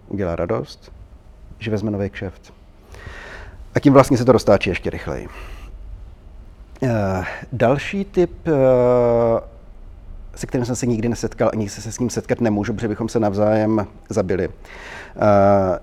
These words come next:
jim se říká vychutnávači, to jsou, eh, takový ti jako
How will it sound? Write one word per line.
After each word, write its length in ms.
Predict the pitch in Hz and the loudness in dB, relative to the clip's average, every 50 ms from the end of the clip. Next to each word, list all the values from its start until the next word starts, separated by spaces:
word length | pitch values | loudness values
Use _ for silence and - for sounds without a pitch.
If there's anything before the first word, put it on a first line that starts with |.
| - - | -6 -6
jim 240 | 117 110 117 123 | -2 0 0 -2
se 180 | 120 - - 127 | -2 -2 -4 -4
říká 260 | - 123 - - 98 | -4 -4 -4 -4 -4
vychutnávači, 800 | 78 82 - 110 - - 104 95 95 92 95 - - - 104 101 | -4 -4 -8 -8 -8 -4 -4 -4 -4 -4 -6 -8 -6 -6 -6 -6
to 160 | 101 - 113 | -6 -8 -12
jsou, 640 | - - - 120 113 110 110 110 107 107 107 110 113 107 - - 135 | -12 -4 -2 0 2 2 2 2 0 0 0 0 -2 -4 -8 -10 -6
eh, 40 | - - 104 98 - - 95 95 98 196 - - - - - - - _ _ _ _ - - _ _ _ _ _ - _ _ _ | -4 -2 -2 -2 -2 -2 0 0 0 -2 -2 -6 -12 -20 -20 -20 -20 _ _ _ _ -20 -20 _ _ _ _ _ -20 _ _ _
takový 260 | - - - 123 113 | -10 -4 -4 -4 -2
ti 100 | - 131 | 0 -2
jako 180 | 117 - 143 | -2 0 -2